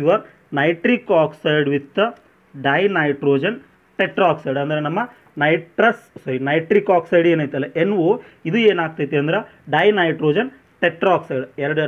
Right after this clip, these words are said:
nitrogen ಐತಿ, ನಾಲ್ಕು oxygen ಐತಿ, ಅದಕ್ಕೆ ಇದು ಏನಾಗ್ತೈತಿ ನಮ್ಮ dinitrogen tetroxide ಜೊತೆ react ಆಯ್ತಂದ್ರೆ ಇದು ಏನ್ form ಮಾಡ್ತೈತಿ ಅಂದ್ರೆ ನಮ್ಮ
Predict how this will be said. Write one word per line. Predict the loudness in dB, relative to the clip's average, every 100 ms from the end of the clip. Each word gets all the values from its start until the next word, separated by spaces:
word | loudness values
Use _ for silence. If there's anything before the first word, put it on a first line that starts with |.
| -2
nitrogen | -4 -4 -2 -2 -4
ಐತಿ, | -4 -8 -10 _ -4
ನಾಲ್ಕು | -4 -2 -4
oxygen | -4 -6 -4 -2 -4
ಐತಿ, | -6 -10 -8
ಅದಕ್ಕೆ | -4 -2 -2
ಇದು | -2
ಏನಾಗ್ತೈತಿ | -4 -4 -6 -6 -8
ನಮ್ಮ | -6 -6 -6 -10 _ -4
dinitrogen | -2 0 0 -2 -2 -2 -4 -8 _ -6
tetroxide | -4 0 0 0 -4 -4
ಜೊತೆ | -4 -2 0
react | 0 0 0 -2
ಆಯ್ತಂದ್ರೆ | -2 -4 -4 -6 -6
ಇದು | -6 -4
ಏನ್ | -4 -4
form | -4 -4 -4
ಮಾಡ್ತೈತಿ | -6 -8 -8
ಅಂದ್ರೆ | -6 -4
ನಮ್ಮ | -4 -2